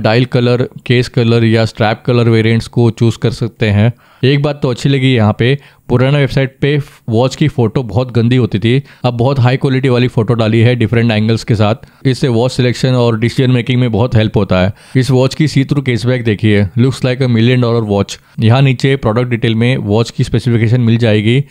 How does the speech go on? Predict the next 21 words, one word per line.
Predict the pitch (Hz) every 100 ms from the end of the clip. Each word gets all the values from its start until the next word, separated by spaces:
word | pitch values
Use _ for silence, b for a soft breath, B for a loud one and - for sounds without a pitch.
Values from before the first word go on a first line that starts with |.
| B
यहाँ | 113 120 127
पे | 135 131 127
more | 127 120 127
information | 123 113 123 120 123
में | 120 123
वारंटी | 107 110 113 117
टर्म्स | 117 107
दिया | 104 104
हुआ | 117 120 113
है, | 110 123 B B B
एक | 113 107
साल | 123 113
की | 127
वारंटी | 107 101 110 120
है। | 117 117 123 B B B -
तो |
चलिए | 131 143 147 156
इस | -
वॉच | 123 117
को | 139 131
add | 104